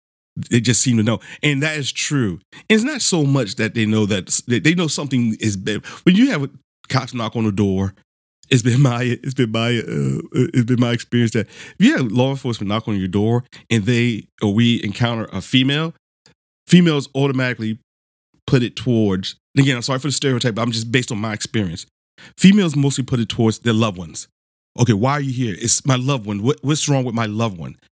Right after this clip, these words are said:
And maybe that's the nur-, nurturing, nurturing, um, manner of females. Again, this is just very broad strokes, so I'm not trying to offend anybody, but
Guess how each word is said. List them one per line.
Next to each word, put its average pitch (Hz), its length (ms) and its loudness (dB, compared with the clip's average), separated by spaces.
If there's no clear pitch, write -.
And 123 440 2
maybe 120 260 2
that's 120 140 0
the 107 100 -10
nur-, 107 280 -2
nurturing, 120 640 0
nurturing, 127 520 2
um, 98 440 0
manner 117 380 2
of 110 160 -2
females. 135 540 2
Again, 120 420 2
this 135 260 0
is 110 80 -2
just 113 400 0
very 135 380 2
broad 127 260 -4
strokes, 113 320 -6
so 110 60 -2
I'm 101 80 0
not 120 160 -2
trying 127 160 -2
to 113 40 -6
offend 113 240 -2
anybody, 95 360 -2
but 95 180 0